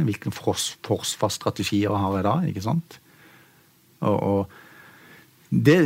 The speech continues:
det bruker vi faktisk veldig mye tid på sammen med våre ledere, å, å trene på det.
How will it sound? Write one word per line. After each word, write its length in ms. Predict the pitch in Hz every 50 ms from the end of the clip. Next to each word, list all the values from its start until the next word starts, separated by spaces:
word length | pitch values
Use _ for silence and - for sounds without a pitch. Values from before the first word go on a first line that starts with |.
| 135 135 127 113 113
det 80 | 147 170
bruker 280 | 151 135 127 120 123 113
vi 120 | 113 123 135
faktisk 400 | - 113 107 - 110 104 - -
veldig 240 | 98 95 101 107 104
mye 280 | 95 95 101 107 104 - - -
tid 240 | - 98 98 - -
på 180 | - 95 90 92 92 85 - - - - -
sammen 240 | - 110 104 104 101 95
med 80 | 92
våre 180 | 92 90 90 87
ledere, 280 | 87 90 90 - 139 160
å, 180 | 190 170 127 117 - 147 127
å 60 | 113 - - -
trene 440 | - - 107 98 95 92 95 101 104
på 120 | - 123 -
det. 140 | 87 92